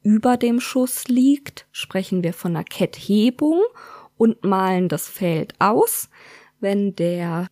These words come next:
Kettfaden unter dem Schuss liegt, sprechen wir von einer Kettsenkung und das Kästchen wird nicht ausgemalt. Im Fall der Leinwandbindung,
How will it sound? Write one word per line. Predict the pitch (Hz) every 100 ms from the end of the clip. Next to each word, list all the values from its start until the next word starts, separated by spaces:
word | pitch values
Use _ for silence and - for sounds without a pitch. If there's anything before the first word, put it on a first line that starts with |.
| _
Kettfaden | - 208 202 - 196 180 175 160
unter | - 254 311
dem | 277 262 254
Schuss | - 254 247 - -
liegt, | 226 247 247 - - - -
sprechen | - - 202 196 202 185
wir | 190
von | - 180
einer | 170
Kettsenkung | - 185 170 - - 190 226 247 - 285 302 330 - - - _ -
und | 220 214 220 - _ _
das | - 196 - - _
Kästchen | - 190 - - 196 180
wird | 175
nicht | 180 175 - -
ausgemalt. | 147 160 185 - 175 170 208 - - 247 - _ _ _ _ - _ - -
Im | 196
Fall | - 202 202
der | 190 180
Leinwandbindung, | 175 170 202 247 262 277 - 247 254 262 277 285 294